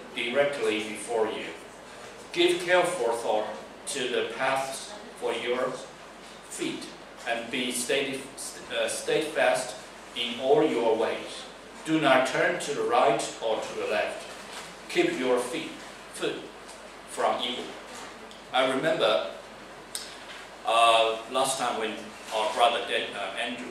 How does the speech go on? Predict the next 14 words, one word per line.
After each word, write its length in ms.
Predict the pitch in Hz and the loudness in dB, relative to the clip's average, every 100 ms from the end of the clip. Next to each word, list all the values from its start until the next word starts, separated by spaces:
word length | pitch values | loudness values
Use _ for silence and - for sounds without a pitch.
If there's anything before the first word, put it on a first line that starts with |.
| - | -4
Andy, 340 | 131 135 - - - - - | -2 -2 -6 -10 -14 -16 -12
he 160 | 127 120 | -6 -2
had 200 | 107 104 | -2 -2
an 100 | 98 | -4
eye 140 | 107 104 | -4 -4
surgery. 480 | - 113 104 - - - - - - - - | -4 -6 -8 -12 -14 -18 -18 -18 -18 -18 -6
I 220 | 113 113 | -2 0
was 340 | 110 - - - | 0 -2 -4 -6
teasing 320 | 131 117 107 104 | -6 -8 -8 -10
him 120 | - - | -12 -12
just 300 | - 113 101 | -8 -6 -4
like, 220 | 95 92 95 | -4 -4 -4
uh, 100 | 95 95 - | -6 -2 4
one-eyed 720 | - - - 190 185 - | 4 6 8 8 6 4